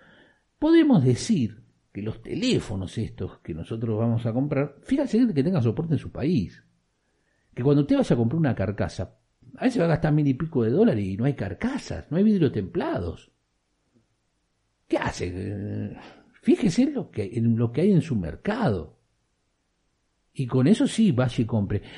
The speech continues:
Acá la pantalla sí o sí tiene que ser mínimo noventa hercios. Mínimo noventa hercios. No me, no me haga la chicana, "No, bueno, eso es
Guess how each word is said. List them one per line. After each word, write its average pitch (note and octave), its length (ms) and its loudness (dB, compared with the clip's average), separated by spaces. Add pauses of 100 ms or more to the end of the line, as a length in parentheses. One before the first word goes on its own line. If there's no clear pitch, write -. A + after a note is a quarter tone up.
(160)
Acá D3+ 260 0
la C4+ 140 2
pantalla C4+ 420 0
sí D4 180 4
o - 80 0
sí C4 600 0
tiene B2 300 -4
que F2 120 -10
ser D3 200 -2
mínimo B2+ 460 2
noventa G2+ 440 0
hercios. - 400 -8
Mínimo D#3 640 4
noventa E2 340 -8
hercios. - 500 -14 (1500)
No D#3+ 80 4
me, F#3+ 180 8
no G3 140 4
me A#3 80 10
haga A#3 180 6
la B2+ 140 6
chicana, D3 480 0
"No, F3+ 320 2
bueno, D#3 320 2
eso C3 280 0
es G#2 160 -4